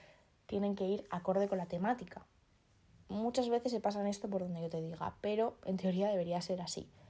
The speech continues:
¿Qué pasa? Que es que, eh, luego ves a gente que intenta adaptarse a la temática o que aunque sea va extravagante, es que mira, ya me da igual lo de la temática.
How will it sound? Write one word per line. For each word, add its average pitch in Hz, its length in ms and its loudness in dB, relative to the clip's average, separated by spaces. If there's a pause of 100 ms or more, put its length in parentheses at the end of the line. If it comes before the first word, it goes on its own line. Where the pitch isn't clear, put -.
(480)
¿Qué 240 120 6
pasa? 277 260 6
Que 196 60 4
es 190 100 -2
que, 269 280 2
eh, 196 340 -2
luego 220 220 0
ves 247 280 4
a 185 80 -8
gente 220 280 -2
que 170 60 -8
intenta 165 400 0
adaptarse 233 380 2
a 220 40 4
la 208 80 0
temática 226 560 -2
o 202 100 -4
que - 80 -4
aunque 190 220 -2
sea 247 240 0
va 247 100 6
extravagante, 202 600 2
es 196 80 -2
que 226 100 2
mira, 196 180 2
ya 185 100 4
me 208 80 -2
da 202 80 0
igual 185 240 2
lo 180 80 4
de 175 60 0
la 170 120 -2
temática. 175 480 -6